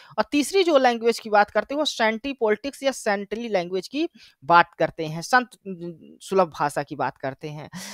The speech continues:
और इसमें कहते हैं कि जो अन्य दो पॉलिटिक्स करने वाले लोग हैं, वो इसका इस्तेमाल, वो भी इसका इस्तेमाल करते हैं। इसमें जो है तो इसका जो मेन फिगर वो मानते हैं विनोबा भावे को, ये उनको सेंट on the march भी कहते हैं। इसके अलावा जो महात्मा गांधी की जो भाषा थी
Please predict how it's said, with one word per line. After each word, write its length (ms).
और 140
इसमें 240
कहते 260
हैं 80
कि 100
जो 120
अन्य 320
दो 480
पॉलिटिक्स 380
करने 240
वाले 240
लोग 540
हैं, 200
वो 140
इसका 260
इस्तेमाल, 600
वो 180
भी 120
इसका 200
इस्तेमाल 400
करते 400
हैं। 200
इसमें 480
जो 100
है 60
तो 120
इसका 220
जो 240
मेन 240
फिगर 280
वो 100
मानते 320
हैं 80
विनोबा 340
भावे 340
को, 220
ये 80
उनको 440
सेंट 440
on 200
the 280
march 260
भी 120
कहते 300
हैं। 60
इसके 180
अलावा 180
जो 100
महात्मा 380
गांधी 280
की 120
जो 100
भाषा 300
थी 120